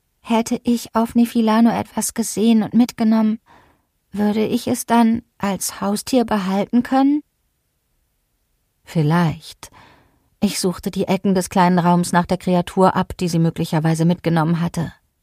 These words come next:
Ich hätte ein Narr sein müssen, um nicht zu wissen, dass sie einsam war, vor allem seit dem Tod ihrer Mutter. Und ich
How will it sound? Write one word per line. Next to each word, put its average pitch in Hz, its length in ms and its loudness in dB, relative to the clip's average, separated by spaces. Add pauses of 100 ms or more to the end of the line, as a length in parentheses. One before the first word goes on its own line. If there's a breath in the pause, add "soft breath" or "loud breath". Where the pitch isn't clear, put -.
(640)
Ich - 140 -6
hätte 156 220 0
ein 165 200 4
Narr 165 240 4
sein 147 260 2
müssen, 151 240 -2
um 147 100 2
nicht 165 240 -2
zu 165 120 -2
wissen, 165 260 -2
dass 156 120 -2
sie 165 120 -4
einsam 156 460 2
war, 160 220 -6 (420 loud breath)
vor - 200 4
allem 196 220 4
seit 175 240 2
dem 170 140 0
Tod 175 260 -2
ihrer 160 200 -2
Mutter. 165 380 -4 (720)
Und 214 140 2
ich - 360 -2